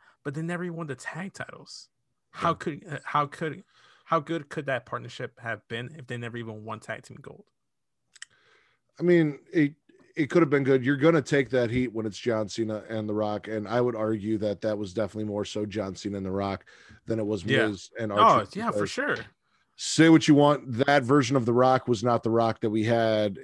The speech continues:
Speaker 2: uh, in the late nineties, early two thousands, and that was also not the best of John Cena that we had seen.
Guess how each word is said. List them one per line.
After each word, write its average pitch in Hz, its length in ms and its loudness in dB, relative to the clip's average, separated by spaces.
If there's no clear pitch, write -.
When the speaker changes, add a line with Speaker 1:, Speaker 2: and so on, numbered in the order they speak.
Speaker 2:
uh, 107 420 0
in 110 100 -6
the 110 60 -2
late 113 200 0
nineties, 110 340 -4
early 101 180 -4
two 104 160 -6
thousands, 110 760 0
and 117 240 2
that 120 200 4
was 110 140 -6
also 123 480 2
not 110 400 -2
the 113 200 -2
best 107 520 -4
of 110 200 -4
John 101 300 -4
Cena 107 300 -4
that 98 120 -4
we 101 140 -4
had 95 160 -4
seen. 101 540 -6